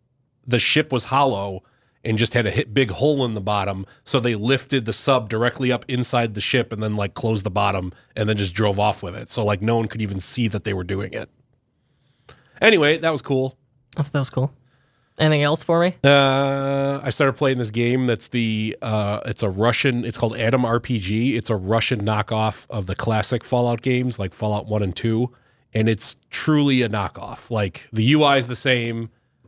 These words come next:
Speaker 1: a bunch of, the way the game works is exactly the same. It's,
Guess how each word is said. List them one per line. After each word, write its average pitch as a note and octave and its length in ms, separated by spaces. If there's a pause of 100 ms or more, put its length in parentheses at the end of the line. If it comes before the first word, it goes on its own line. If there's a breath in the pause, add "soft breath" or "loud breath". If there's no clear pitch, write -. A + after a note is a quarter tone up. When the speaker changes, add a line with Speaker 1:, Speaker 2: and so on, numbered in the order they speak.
(140)
Speaker 1:
a G#2 60
bunch A2+ 280
of, G#2 180
the A#2 80
way B2+ 160
the A2 80
game B2+ 260
works A#2+ 260
is A2 120
exactly A#2 400
the A2+ 100
same. G#2 560 (460)
It's, - 360